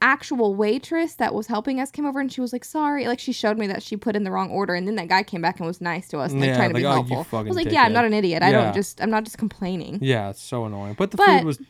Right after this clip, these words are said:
Speaker 2: decent.
Speaker 1: fine.
Speaker 2: And then we went to, uh, we tried to get a Coke at that grocery store. Remember that?
Speaker 1: The Coke in goddamn Paris is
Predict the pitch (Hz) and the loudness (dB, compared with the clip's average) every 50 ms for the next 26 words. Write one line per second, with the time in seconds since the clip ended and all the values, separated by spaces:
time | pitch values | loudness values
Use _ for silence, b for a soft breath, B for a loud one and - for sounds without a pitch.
0 | _ - - 113 262 254 - 120 120 117 - 80 - 117 117 117 117 113 113 113 | _ -8 -6 -2 -2 -2 0 -2 -4 -2 -2 -2 -2 -2 0 0 -2 -2 -2 -4
1 | b b b b b b b b b b b 131 127 117 117 120 127 127 - _ | b b b b b b b b b b b -2 -2 -2 0 -2 -2 -4 -4 _
2 | - - - - 139 127 127 127 127 127 127 127 127 123 120 120 120 120 - - | -18 -20 -8 -4 -2 0 0 0 0 0 0 0 0 0 0 0 -2 -2 -4 -4
3 | 117 117 117 117 117 117 113 120 117 113 107 - - _ _ _ - 127 117 120 | -4 -4 -2 -2 -2 -2 -2 -4 -6 -6 -8 -12 -16 _ _ _ -6 -6 -4 -4
4 | 117 120 117 117 - - 131 117 113 - 127 113 117 107 - _ _ _ - 127 | -2 -2 -2 -4 -4 -4 -4 -4 -2 -4 -6 -8 -8 -10 -12 _ _ _ -6 -6
5 | 110 - - - - 117 117 117 117 120 117 120 120 123 - - 294 294 - 294 | -6 -6 -8 -10 -8 -6 -6 -4 -4 -4 -2 -2 -4 -4 -4 -2 -4 -2 2 2
6 | 302 381 392 - 466 415 320 233 233 233 233 220 254 226 208 214 208 - 196 220 | 2 2 4 2 2 0 2 4 4 4 4 4 4 2 2 2 0 -2 -2 0
7 | 202 208 226 233 226 - - 196 180 185 - - 165 175 _ | 2 2 2 2 0 -2 -2 -2 -2 -2 -6 -10 -16 -18 _